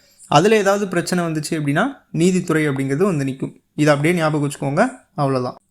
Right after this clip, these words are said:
அடுத்து இங்கிலாந்தை பத்தி பார்க்கலாம். இங்கிலாந்து அப்படின்னா எல்லாருக்குமே தெரியும்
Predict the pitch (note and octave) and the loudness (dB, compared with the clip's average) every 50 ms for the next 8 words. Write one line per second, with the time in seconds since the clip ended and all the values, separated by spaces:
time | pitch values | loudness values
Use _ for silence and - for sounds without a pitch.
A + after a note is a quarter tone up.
0 | _ _ - E3 E3+ E3+ F#3 F#3+ A#3+ D4 D4 - - _ - - E3+ F#3+ G#3 A#3 | _ _ 2 2 2 4 4 4 4 2 -4 -12 -18 _ -2 0 2 4 4 4
1 | A3+ G3+ F#3 - D#3 D3+ F3+ F3 F3 D3 C#3 C#3+ C#3+ C#3 C#3+ C#3+ _ _ _ _ | 2 2 0 -2 -2 -2 -2 0 0 0 0 0 -2 -2 -4 -6 _ _ _ _
2 | _ _ _ _ F3 F3+ A3+ B3+ C4 B3+ B3 A3+ B3 A#3+ F#3 F3+ F3+ F3 G3 G#3+ | _ _ _ _ 2 2 4 6 4 4 4 2 0 0 2 0 0 0 0 0
3 | F#3+ E3 D#3+ E3 E3 D#3+ F3+ F3+ F3 - E3 D3+ D3 E3+ A3 | 0 0 0 0 0 0 0 -2 0 0 0 0 0 0 -2